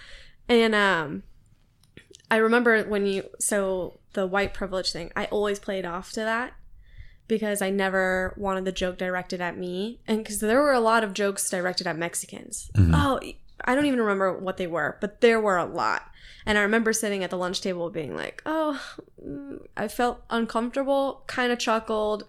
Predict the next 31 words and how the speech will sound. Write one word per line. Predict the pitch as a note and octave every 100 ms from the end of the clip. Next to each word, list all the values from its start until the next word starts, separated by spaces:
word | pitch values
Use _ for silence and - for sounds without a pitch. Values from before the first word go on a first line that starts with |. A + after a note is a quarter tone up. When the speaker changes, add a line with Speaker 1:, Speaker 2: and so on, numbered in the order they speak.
| -
Speaker 1:
kept | - A3 -
quiet, | G#3+ G3 F#3 F3+ - G3
"Don't | G#3 G3+
bring | G#3+ G3
attention | G3+ F#3+ F#3
to | F#3
me | F3+ F3 E3+ E3+ - - - -
because | G3 F#3+ F3 E3 D#3+ - - -
I | G#3+
don't | G3+ F#3
want | F3+ F#3
this" | E3+ E3+ - - - - _ -
Speaker 2:
To | F2
become | E2+ E2+
a | D#2+
much | D#2+ F2 F2 - -
bigger | F2 E2
thing | E2 F2 E2+
that | D#2+ C2
you | D#2+ D#2
don't | E2+ E2
even | D#2+
wanna | D#2 D#2
deal | C#2 C#2+
with | G#1 G1+
right | - -
now. | C4+
Speaker 1:
Yeah, | G#4 - - - -
yeah, | C4 G4+ - - -
exactly. | A3+ A3+ B3+ A#3 G3 G#3 - - - - -
Um, | B3 A#3+ A3+ A3 G#3+ G#3+